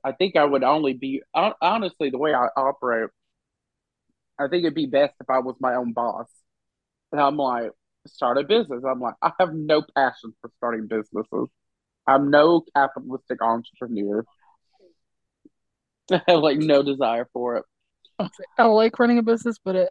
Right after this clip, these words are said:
Speaker 2: I also think there's a toxic side of it that nobody wants to talk about, because even if you do it with the hard intent to not, like, be a hundred percent capitalistic, you have to be if you wanna achieve anything.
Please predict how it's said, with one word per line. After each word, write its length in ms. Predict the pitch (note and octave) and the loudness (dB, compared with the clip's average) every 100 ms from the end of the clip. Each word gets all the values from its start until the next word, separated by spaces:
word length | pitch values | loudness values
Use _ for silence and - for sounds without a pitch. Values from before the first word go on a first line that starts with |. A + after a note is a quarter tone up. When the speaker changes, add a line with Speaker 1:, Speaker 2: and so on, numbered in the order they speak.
| - | 0
Speaker 2:
I 100 | G3+ | 2
also 400 | F#3+ F#3 - F#3+ | 2 0 -4 -10
think 280 | F#3+ F#3+ - _ - | -10 -12 -14 _ 2
there's 340 | G3 - - - | 2 2 -8 -6
a 80 | G3 | -6
toxic 500 | - F3+ E3 - F#3 | -2 0 0 -4 -8
side 260 | - F3+ F3 | 0 2 2
of 120 | F3 | -2
it 100 | E3+ | -2
that 100 | F3 | -2
nobody 320 | F3+ E3+ E3+ F3 | 0 0 0 -2
wants 200 | E3+ - | -4 -6
to 40 | |
talk 300 | F3 D#3 D#3 | -2 0 0
about, 320 | F3 F3 F3 - | 0 2 0 -2
because 560 | F3 F#3 E3+ E3+ - - _ _ _ _ _ _ _ - | -4 2 2 0 -10 -20 _ _ _ _ _ _ _ 4
even 220 | A3+ G#3 | 6 6
if 120 | G3+ | 4
you 60 | G3+ | 4
do 160 | F#3+ | 2
it 20 | |
with 120 | F3 - | 2 0
the 80 | F3 | -2
hard 420 | - E3 E3 E3+ | 2 2 2 -2
intent 420 | F#3 F3 F3 E3+ | -8 -6 -4 -4
to 80 | - | -4
not, 340 | F3 E3 D#3 - - | -2 0 0 -2 -4
like, 300 | F3 E3+ - _ _ _ _ _ - | -4 -4 -6 _ _ _ _ _ -6
be 120 | F#3+ | -2
a 40 | E3+ | 2
hundred 220 | F3 F3+ | 2 0
percent 280 | E3+ F#3 E3+ | -2 -4 0
capitalistic, 720 | F3 F3+ E3 E3+ - F#3 - _ - - - | 0 2 2 0 -2 -6 -6 _ -20 -14 -2
you 140 | F#3 | 0
have 220 | E3 E3 | 2 2
to 120 | - F3+ | 0 -4
be 140 | D#3+ | -4
if 120 | E3+ | -6
you 80 | F3+ | -2
wanna 140 | E3+ E3+ | -2 -2
achieve 260 | - F#3 | -4 -2
anything. 520 | D#3 E3 E3 D#3+ E3 | 0 0 -4 -6 -6